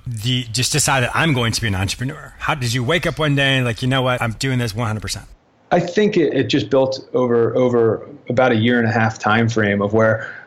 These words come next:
Speaker 2: like I mentioned, I had my full-time job. I was traveling every weekend. And one thing that I kept, I was reading about, and one thing that I kept getting fascinated with, it, it wasn't laundry detergent.
Speaker 1: Mm-hmm.
Speaker 2: It was,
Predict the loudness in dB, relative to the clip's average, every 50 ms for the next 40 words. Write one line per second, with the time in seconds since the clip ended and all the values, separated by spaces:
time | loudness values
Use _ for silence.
0 | -6 _ 0 2 4 4 4 4 4 4 2 2 2 0 2 2 2 2 2 2
1 | 2 2 2 2 0 0 2 2 2 2 2 2 2 2 4 4 2 0 0 -2
2 | -4 -6 0 2 2 2 4 2 0 0 0 0 0 0 2 2 0 0 0 0
3 | -2 0 0 -2 -4 -8 -8 -12 -18 -20 -20 -20 -12 _ 0 2 4 4 4 4
4 | 4 4 2 2 0 0 2 2 4 2 2 2 2 2 2 4 4 2 2 0
5 | -2 0 0 0 0 2 2 2 2 2 2 2 2 2 4 4 4 2 2 4
6 | 4 2 2 2 0 0 0 0 2 2 2 2 2 2 0 0 0 0 0 2
7 | 0 -2 -2 0 0 2 2 2 0 0 0 2 2 2 2 2 2 0 0 -2
8 | -6 -16 -20 -20 -10 -2 -2 -2 0 0 0 0 2 2 2 4 4 2 0 0
9 | 0 0 0 0 0 0 0 -2 -2 -2 -4 -4 -8 -8 -8 -10 -14 -14 -6 -2
10 | 0 0 0 0 0 2 2 2 2 0 -2 -4 -8 -10 -12